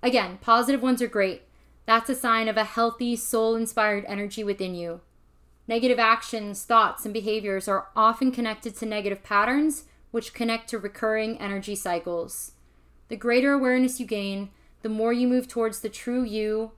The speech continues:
joy, and peace. I know this was a long one. Thank you for being patient and bearing with me over the past few months. I challenge you all to look at what energy cycles you have in your life,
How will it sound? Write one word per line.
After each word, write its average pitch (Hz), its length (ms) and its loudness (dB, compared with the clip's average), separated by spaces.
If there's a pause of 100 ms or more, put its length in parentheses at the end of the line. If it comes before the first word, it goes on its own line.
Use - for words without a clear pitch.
(120)
joy, 202 600 0
and 196 220 -10
peace. - 640 -10 (720)
I 214 80 0
know 269 240 6
this 320 160 2
was 294 120 0
a 311 60 2
long 226 300 4
one. 208 360 -2 (360)
Thank 285 240 4
you 311 80 2
for 302 120 0
being 269 280 2
patient 220 540 -2
and 196 120 -6
bearing 202 360 -2
with 254 220 0
me 254 160 4
over 240 120 0
the 226 60 0
past 196 400 -2
few 196 120 -6
months. 233 600 -4 (260)
I 233 120 0
challenge 277 460 2
you 277 100 2
all 254 200 4
to 247 100 -4
look 226 200 -2
at 226 140 -2
what 208 360 2
energy 233 380 -2
cycles 220 500 -2
you 220 100 -8
have 196 300 0
in 220 80 -8
your 214 120 -4
life, 190 440 -4